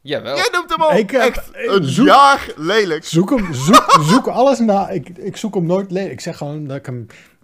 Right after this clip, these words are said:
Speaker 3: ik vind hem niet zo, hij is een beetje, hij is, hij is, vind ik niet zo mooi.
Speaker 1: Ja,
Speaker 3: Maar ik
Speaker 1: dan zeggen wij,
Speaker 2: Oké.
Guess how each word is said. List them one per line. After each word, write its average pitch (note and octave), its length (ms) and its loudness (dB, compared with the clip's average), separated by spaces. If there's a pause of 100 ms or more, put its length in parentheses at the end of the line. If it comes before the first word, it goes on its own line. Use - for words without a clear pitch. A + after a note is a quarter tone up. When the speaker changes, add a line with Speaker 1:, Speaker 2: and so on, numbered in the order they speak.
(100)
Speaker 3:
ik D#3+ 180 -14
vind B2 180 -12
hem G#2+ 80 -10
niet G2 120 -10
zo, G2 340 -14
hij A2+ 220 -16
is A#2 100 -18
een A#2 80 -14
beetje, G2+ 500 -16
hij C3 120 -18
is, C#3 100 -20
hij C3+ 140 -20
is, B2 80 -18
vind - 140 -20
ik C3 60 -14
niet G#2+ 140 -12
zo G2 100 -14
mooi. F#3+ 220 -12 (760)
Speaker 1:
Ja, C3+ 120 -10
Speaker 3:
Maar C#3 100 -4
ik - 60 -4
Speaker 1:
dan A#2+ 80 -10
zeggen A#2+ 280 -14
wij, B2 260 -6
Speaker 2:
Oké. A2 120 -12